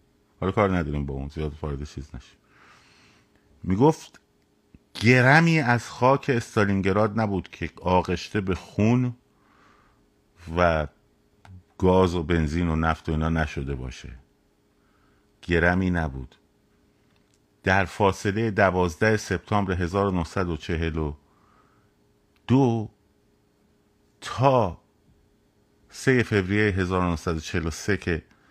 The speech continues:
آلمان اونجا شکست می‌خوره، خب،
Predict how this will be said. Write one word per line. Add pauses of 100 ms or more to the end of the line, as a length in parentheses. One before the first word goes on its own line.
(520)
آلمان
اونجا
شکست
می‌خوره، (1500)
خب،